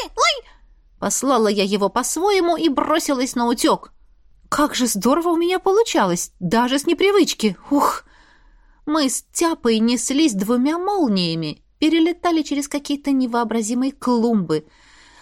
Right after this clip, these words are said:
насквозь прошивали заросли чего-то душистого, дурманяще ароматного, грациозно и стремительно огибали мшистые голубые стволы и играючи перемахивали через ажурные спинки скамеек.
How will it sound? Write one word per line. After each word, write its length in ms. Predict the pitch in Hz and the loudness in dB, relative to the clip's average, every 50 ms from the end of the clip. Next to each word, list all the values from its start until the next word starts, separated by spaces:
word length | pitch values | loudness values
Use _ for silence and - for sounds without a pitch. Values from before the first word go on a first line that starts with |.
| - - | -6 -2
насквозь 720 | 277 311 311 - - - - 294 294 277 311 339 311 - | 0 0 0 0 -2 -4 -2 0 2 2 2 2 0 -2
прошивали 760 | - - 254 269 285 277 - - 269 269 247 285 294 269 254 | -4 -2 0 0 0 0 0 0 0 0 2 2 2 2 2
заросли 460 | 247 214 226 254 262 254 247 - 220 | 0 0 2 2 0 0 -2 -2 -4
чего-то 420 | 226 - - 254 220 220 226 - 226 | -4 -2 -2 -2 0 0 0 0 -2
душистого, 680 | 214 214 254 226 - - 294 285 - - 196 180 180 | 0 0 -2 -2 -2 -2 -4 -4 -2 -4 -2 -2 0
дурманяще 680 | 180 180 208 226 226 214 208 220 220 233 - - 277 240 | 0 2 2 2 2 2 2 2 0 0 0 0 0 0
ароматного, 840 | 233 247 254 269 277 294 320 339 311 - - 165 151 147 143 139 - _ _ _ _ _ - - | 0 2 2 2 2 2 2 2 0 -2 -4 -6 -4 -4 -4 -8 -8 _ _ _ _ _ -16 -10
грациозно 720 | - 220 277 294 277 - - - 285 262 262 269 226 226 233 | -4 0 0 0 0 -2 -2 -2 0 0 0 0 0 0 -2
и 140 | - - 233 | -2 -4 -6
стремительно 760 | - - - 247 262 247 285 311 302 - 233 202 208 208 - | -6 -2 0 0 2 2 0 0 0 -2 -2 -2 -2 -4 -2
огибали 600 | - 226 208 196 226 233 196 208 269 277 262 233 | -2 -2 0 0 -2 -2 0 2 2 2 2 2
мшистые 560 | 214 214 214 - - 294 285 - - 226 208 | 2 0 0 -2 -4 -6 -6 -4 -2 -2 -2
голубые 480 | 196 196 220 208 214 208 196 254 254 233 | 0 0 0 0 0 0 0 -2 -2 -2
стволы 640 | - - - 208 196 220 220 226 247 302 330 294 - - - - - - | -4 -4 -6 -2 0 2 2 2 2 2 0 0 -2 -10 -20 -20 -14 -4
и 240 | - 285 - - 277 | -2 -2 0 0 0
играючи 500 | 262 220 254 285 330 359 349 349 - 339 | 0 2 2 2 2 2 0 0 0 -2
перемахивали 840 | 320 - 330 294 311 302 302 302 302 - - 254 240 233 247 226 240 | 2 2 2 2 2 2 2 0 0 -2 -2 -2 0 0 0 0 0
через 300 | 226 254 240 240 233 233 - | 0 0 0 0 0 -2 0
ажурные 560 | - 254 226 196 233 247 254 262 269 262 262 | 0 0 0 0 -2 0 0 0 2 2 0
спинки 380 | - - - 269 277 269 - 285 | -2 -2 -2 0 0 2 0 -2
скамеек. 680 | - - - 302 311 311 311 269 202 156 151 - - | -2 0 -2 0 2 2 2 2 2 0 -2 -6 -12